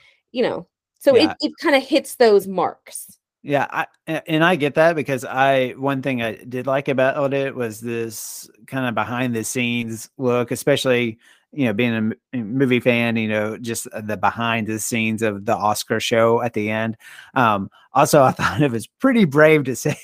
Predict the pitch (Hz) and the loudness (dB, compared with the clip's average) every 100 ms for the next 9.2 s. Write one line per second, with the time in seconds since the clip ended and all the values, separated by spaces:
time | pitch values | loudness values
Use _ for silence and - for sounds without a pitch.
0 | - 127 151 120 - - 120 196 175 165 | -10 -4 -2 -2 -4 -14 0 2 4 4
1 | 160 135 139 117 110 - 143 139 135 110 | 4 2 2 0 -4 -4 -2 0 -2 -4
2 | - 127 139 175 127 120 123 - 113 110 | -6 -2 0 2 0 -2 -2 -4 -4 -4
3 | - 110 - 113 113 - 117 - - 156 | -4 -6 -4 -8 -8 -10 -10 -6 -2 0
4 | 143 131 127 117 117 110 - 151 156 117 | -2 -2 -4 -4 -6 -6 0 4 4 4
5 | 113 110 127 - - - 127 117 156 151 | 2 0 -2 -4 -20 -12 -6 0 2 0
6 | 113 123 - - 208 160 151 160 147 143 | -2 -8 -10 -10 -4 0 2 2 4 4
7 | 135 - - - 214 247 240 180 269 349 | 2 -4 -16 -2 2 4 2 2 0 2
8 | 202 175 165 175 175 143 139 151 131 131 | 0 2 2 2 2 0 0 -2 -4 -2
9 | 135 | -2